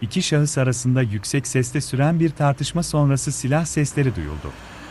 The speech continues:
Olayın hemen ardından bölgedeki duyarlı vatandaşlar durumu yüz on iki acil servise bildirdi. Ancak, olay yerine hızla intikal eden sağlık ekiplerinin tüm müdahalesine rağmen N.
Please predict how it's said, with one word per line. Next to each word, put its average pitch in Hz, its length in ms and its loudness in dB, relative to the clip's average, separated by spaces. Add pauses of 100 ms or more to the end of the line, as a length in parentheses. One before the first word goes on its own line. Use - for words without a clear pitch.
(480)
Olayın 139 480 4
hemen 175 260 2
ardından 139 600 2
bölgedeki 135 540 0
duyarlı 143 400 2
vatandaşlar 135 800 0
durumu 120 280 4
yüz 110 220 -2
on 175 100 2
iki 165 220 0
acil 151 260 2
servise 135 580 0
bildirdi. 78 380 -6 (1000)
Ancak, 120 440 2 (240)
olay 147 400 4
yerine 139 280 4
hızla 117 340 0
intikal 160 480 0
eden 147 260 4
sağlık 135 420 0
ekiplerinin 139 640 2
tüm 185 140 2
müdahalesine 151 680 2
rağmen 87 360 0
N. 78 100 -6